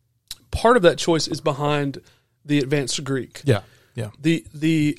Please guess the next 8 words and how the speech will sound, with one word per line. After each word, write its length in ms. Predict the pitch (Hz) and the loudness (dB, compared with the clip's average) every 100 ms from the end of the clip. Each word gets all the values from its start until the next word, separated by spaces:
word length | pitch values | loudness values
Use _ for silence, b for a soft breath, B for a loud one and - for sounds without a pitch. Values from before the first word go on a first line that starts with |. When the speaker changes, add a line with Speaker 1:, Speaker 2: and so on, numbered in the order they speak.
| - | -4
Speaker 1:
actual, 800 | 175 226 - 214 165 151 143 - - - | -2 0 4 6 8 6 2 -2 -12 -8
like, 180 | 139 127 | -8 -6
writing 640 | 123 139 160 139 120 117 | -2 0 0 -2 -4 -8
in 300 | - 156 135 | -6 -4 -4
the 60 | 135 | -4
book 160 | 139 123 | -4 -4
of 60 | |
Hebrews 720 | 135 175 131 123 120 - - | -6 -4 -4 -4 -6 -6 -6